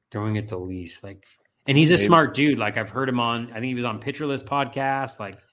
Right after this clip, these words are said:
Speaker 1: he seems like he's an analytically driven dude, so I'm not sure why he's not throwing that changeup.
Speaker 2: Well, maybe all this downtime in the lockout, he'll see this and he'll
Speaker 1: He'll
Speaker 2: make
Speaker 1: see
Speaker 2: it
Speaker 1: this.
Speaker 2: work.
Speaker 1: He'll listen
Speaker 2: So
Speaker 1: to
Speaker 2: we'll
Speaker 1: this
Speaker 2: see.
Speaker 1: podcast.
Speaker 2: He'll listen to this podcast 'cause someone will tell him that, "Hey,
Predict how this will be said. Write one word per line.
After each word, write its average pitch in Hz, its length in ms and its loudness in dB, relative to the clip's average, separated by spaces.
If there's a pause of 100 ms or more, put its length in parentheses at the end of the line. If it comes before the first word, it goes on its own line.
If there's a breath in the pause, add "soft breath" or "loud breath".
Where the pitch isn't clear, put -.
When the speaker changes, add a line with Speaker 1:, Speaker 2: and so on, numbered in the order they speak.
(460)
Speaker 1:
he 127 120 -12
seems 220 380 -4
like 190 120 0
he's 175 160 -6
an 175 80 -2
analytically 156 600 -2
driven 127 320 -4
dude, 120 320 -4
so 127 160 -12
I'm 123 320 -10
not 139 360 -6
sure 131 260 -10
why 113 280 -4
he's 104 220 -10
not 101 240 -14
throwing 104 180 -14
that 101 180 -20
changeup. 113 260 -20 (100)
Speaker 2:
Well, 110 80 -14
maybe 104 320 -2
all 107 120 2
this 107 160 -2
downtime 101 520 -4
in 98 60 -8
the 95 80 -4
lockout, 92 420 -6
he'll 90 100 -12
see - 240 -12
this - 480 -16
and 110 180 -18
he'll 95 120 -14
Speaker 1:
He'll 90 40 -12
Speaker 2:
make 92 200 -14
Speaker 1:
see 87 60 -14
Speaker 2:
it 78 40 -14
Speaker 1:
this. 67 80 -18
Speaker 2:
work. - 200 -16 (120)
Speaker 1:
He'll 120 100 -8
listen 117 260 -6
Speaker 2:
So 113 40 -6
Speaker 1:
to 107 60 -8
Speaker 2:
we'll - 80 -8
Speaker 1:
this 104 80 -10
Speaker 2:
see. - 80 -16
Speaker 1:
podcast. 98 480 -10
Speaker 2:
He'll 104 100 -4
listen 98 280 -2
to 98 60 -2
this 95 120 -6
podcast 98 460 0
'cause - 120 -8
someone 104 260 -2
will 101 120 -2
tell 101 200 0
him 98 80 -2
that, 92 120 -4
"Hey, 98 260 -4